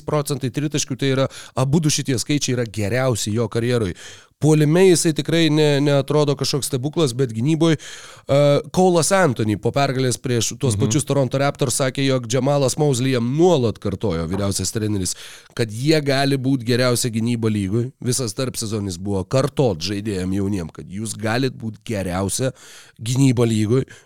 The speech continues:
Speaker 1: kas atrodo kosmosas, bet jie panašu, kad tuo patikėjo ir jie realiai tą daro šiuo metu. Ir, e, pats Cole'as Anthony pabrėžė du žaidėjus, Jayleną Saksą ir Jonathaną Isaaką.
Speaker 2: Nu,
Speaker 1: E, jisai
Speaker 2: Isaakas,
Speaker 1: sakė,
Speaker 2: tai
Speaker 1: kad, kad sako, aš kai žiūriu, kaip Saksas ginasi,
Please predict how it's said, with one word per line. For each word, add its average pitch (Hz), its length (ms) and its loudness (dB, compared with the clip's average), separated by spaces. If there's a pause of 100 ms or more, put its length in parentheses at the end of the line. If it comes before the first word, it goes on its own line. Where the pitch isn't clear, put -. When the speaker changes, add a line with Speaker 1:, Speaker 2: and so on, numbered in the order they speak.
(120)
Speaker 1:
kas - 300 0 (100)
atrodo 135 400 2
kosmosas, 143 560 0
bet 117 300 0 (180)
jie 110 200 -2
panašu, 104 400 -4
kad 110 120 -4
tuo 113 160 -4
patikėjo 113 540 -4
ir 104 100 -2
jie 110 140 0 (180)
realiai 117 560 2
tą 107 200 -4
daro 101 280 0
šiuo 117 240 -2
metu. 175 240 2 (480)
Ir, 202 240 6
e, 208 480 4
pats 190 160 0
Cole'as 175 340 4
Anthony 165 300 2
pabrėžė 147 480 2
du 127 160 2
žaidėjus, 139 640 2
Jayleną 143 400 2
Saksą 139 400 -2
ir 127 80 -8
Jonathaną 139 540 0 (100)
Isaaką. 85 300 -8 (340)
Speaker 2:
Nu, 104 160 -4
Speaker 1:
E, 131 240 2
jisai 143 240 2
Speaker 2:
Isaakas, - 80 0
Speaker 1:
sakė, 185 160 2
Speaker 2:
tai 180 160 2
Speaker 1:
kad, 175 160 -2
kad 165 160 0
sako, 165 200 -2 (120)
aš - 80 -4
kai 156 160 -4
žiūriu, 147 320 0
kaip 135 240 -6
Saksas 127 480 -4
ginasi, 156 540 0